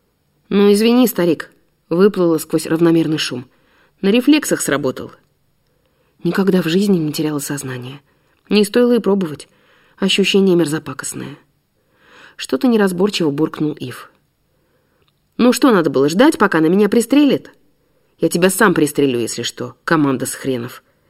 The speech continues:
«Хороший ты мужик, Иван, но бестолковый. Кто же о таком заранее предупреждает? Да еще за спину пустив». «Ну да, сначала ударь, потом подавай голос. Так говорит закон джунглей».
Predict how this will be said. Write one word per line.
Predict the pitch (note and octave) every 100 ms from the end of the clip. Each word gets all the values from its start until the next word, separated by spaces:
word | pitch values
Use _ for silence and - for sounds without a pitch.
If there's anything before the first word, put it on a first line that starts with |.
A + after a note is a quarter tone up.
| _ _ _ _ _
«Хороший | - A#3+ C#4+ C#4 A3
ты | A#3
мужик, | A#3 A#3 -
Иван, | D3 C3+ C#3
но | G#3
бестолковый. | A3 A#3 A#3 G#3 D3+ B2 - _ _ _ _ _
Кто | - D4+
же | A#3
о |
таком | A#3 B3
заранее | G#3 G#3 G#3+ E3
предупреждает? | D3+ D#3 D#3 D#3 C#3+ B2+ A#2+ _ _ _ _ _ _
Да | F#3
еще | G3 A#3+
за | G#3+ F3+
спину | - D#3
пустив». | D3 C#3+ - C#3 - _ _ _ _ _ _ _ _ _ _ -
«Ну | G3 G3+
да, | D3+ C#3+ C#3 _ _
сначала | - F3+ F3 F#3+
ударь, | F#3 F#3+ A#3+
потом | D#3 D3 F3
подавай | C#3+ C#3 D3
голос. | D3 B2+ C3 - _ _ _ _ _
Так | - G3+
говорит | E3+ D#3 E3 D#3
закон | C#3 D#3 D3
джунглей». | C#3+ C3+ A#2+ -